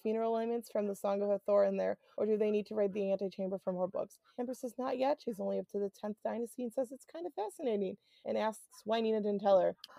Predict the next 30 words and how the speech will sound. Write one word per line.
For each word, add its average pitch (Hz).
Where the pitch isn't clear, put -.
Okay, 240
I -
just 277
wanna, 381
like, 247
shout 202
out 190
to, 208
like, 180
the -
makeup 180
visual, 180
I 180
don't 185
know 190
what 185
you 180
would 175
call 170
this, 170
for 220
Amber's, 180
like, 180
old 170
lady 165
makeup, 185
because 214
it's, 226
it's 240
really 285